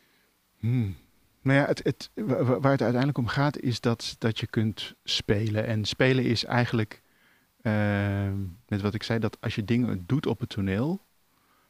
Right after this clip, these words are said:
eh, met je lijf en stem, vanuit de verbeelding. Dus, dus er is een verhaal en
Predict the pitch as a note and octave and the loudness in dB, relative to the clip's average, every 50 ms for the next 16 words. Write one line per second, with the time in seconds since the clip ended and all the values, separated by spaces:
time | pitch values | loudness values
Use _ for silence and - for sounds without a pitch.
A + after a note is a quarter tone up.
0 | _ _ _ _ - G#2+ G2+ F#2+ G2+ G#2+ - - G#2 G#2 G#2 G#2+ - - - - | _ _ _ _ -2 0 0 2 0 0 0 2 2 4 4 2 0 -2 -4 -4
1 | G#2 F#2+ - - - - D#3+ C#3+ C#3+ D3 C#3+ - _ _ _ _ _ _ _ _ | -4 -4 -4 -2 0 0 2 2 0 -2 -6 -10 _ _ _ _ _ _ _ _
2 | _ _ _ _ _ _ - - G#2 G#2+ G#2+ G#2 - - - G#2+ - - - E2 | _ _ _ _ _ _ -4 0 2 2 2 2 -2 -6 -8 -8 -6 -4 -4 -4
3 | - - - G#2 G#2 F#2+ G2+ - - - - - - - G2 - - - - - | -6 -6 -8 -8 -8 -8 -8 -10 -12 -14 -18 -16 -12 -10 -10 -10 -8 -8 -6 -6
4 | - - G2+ - - G#2+ F#2+ E2 G#2 A2 A#2+ C#3 C#3+ C#3+ D3 E3+ - - - G#2+ | -4 -6 -6 -6 -4 -4 -4 -2 0 0 0 -2 -2 -4 -6 -8 -10 -8 -6 -6
5 | G2 F#2 | -6 -6